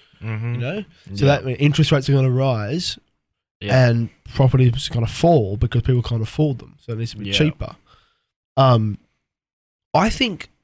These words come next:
Speaker 2: rentals is the way to go going into a recession. Now, bear with me, right? If you can buy a block of units or, um, a house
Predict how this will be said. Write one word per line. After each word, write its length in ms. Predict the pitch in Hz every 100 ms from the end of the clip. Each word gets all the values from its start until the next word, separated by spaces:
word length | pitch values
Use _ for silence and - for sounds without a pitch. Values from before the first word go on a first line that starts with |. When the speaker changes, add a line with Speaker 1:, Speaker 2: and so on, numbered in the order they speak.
| _ _ _ _ _ _ _ 127
Speaker 2:
rentals 920 | 120 131 170 196 - - - - - _
is 180 | 131 110
the 100 | 113
way 220 | 110 110
to 100 | 98
go 340 | - 117 95 98 - _ _ _ -
going 280 | 131 127
into 260 | 123 - -
a 40 | -
recession. 480 | - 139 131 90
Now, 100 | 110
bear 220 | 120 147 131
with 180 | 135
me, 140 | 117 -
right? 260 | 104 92 - _ _ _ _ _ _ _ _ -
If 260 | 151 147 139
you 220 | 147 202
can 260 | - 190
buy 600 | 127 135 139 104 107 117 - _ _ _ _ _ _ _ _ _ -
a 60 |
block 340 | 127 143 151 -
of 60 |
units 520 | 123 127 117 - - -
or, 460 | 131 127 120 113 104 - _ _ _ _ _ _ _
um, 260 | 113 101 101
a 100 | 123
house 560 | - 143 123 117 - -